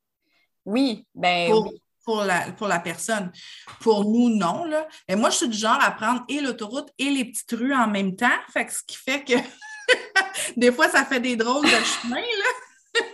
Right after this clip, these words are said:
Speaker 1: Non, mais
Speaker 2: Des fois,
Speaker 1: est-ce
Speaker 2: ça
Speaker 1: que,
Speaker 2: va bien vite.
Speaker 1: est-ce que, tu sais, parce que moi, à un moment donné, il y a quelqu'un qui m'a posé la question, puis ça m'a, j'ai l'impression que c'est, c'est comme plus fort que moi,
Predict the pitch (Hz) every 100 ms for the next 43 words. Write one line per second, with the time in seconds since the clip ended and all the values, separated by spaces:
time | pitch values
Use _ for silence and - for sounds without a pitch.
0 | - 466 - 381 392 - 330 311 233 233
1 | 240 269 302 370 359 330 - 330 370 -
2 | _ _ _ _ - _ 208 220 - 427
3 | 415 320 226 247 359 302 214 294 262 208
4 | 269 294 262 226 214 226 240 226 190 -
5 | 262 320 233 196 190 185 - _ _ _
6 | _ - 180 208 220 320 302 240 214 -
7 | 226 214 320 - _ _ - 214 208 226
8 | 214 - - - 202 233 220 220 311 339
9 | 359 392 381 220 196 214 262